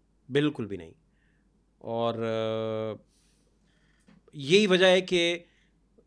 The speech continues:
जो लोग, मैं उनके सामने बिल्कुल खड़ा था और it was first of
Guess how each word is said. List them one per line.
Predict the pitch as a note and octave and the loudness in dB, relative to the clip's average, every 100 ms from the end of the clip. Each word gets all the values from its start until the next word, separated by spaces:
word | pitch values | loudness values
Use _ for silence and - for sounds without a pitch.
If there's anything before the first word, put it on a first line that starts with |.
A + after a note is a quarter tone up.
| B2+ | -14
जो | A#2+ D#3 | -2 2
लोग, | D#3 E3 D3+ | 2 0 0
मैं | F3 G3 G3 | 2 2 0
उनके | F#3+ G3 | -2 -2
सामने | G#3 G#3 G#3+ | -2 0 0
बिल्कुल | F#3+ F#3+ | 0 -2
खड़ा | F#3 C3+ | 0 0
था | B2+ D#3 _ _ _ - | -2 -8 _ _ _ -8
और | C3 | -6
it | C3+ | -4
was | D#3 | -6
first | D3+ - E3+ | -6 -8 -10
of | D#3+ | -6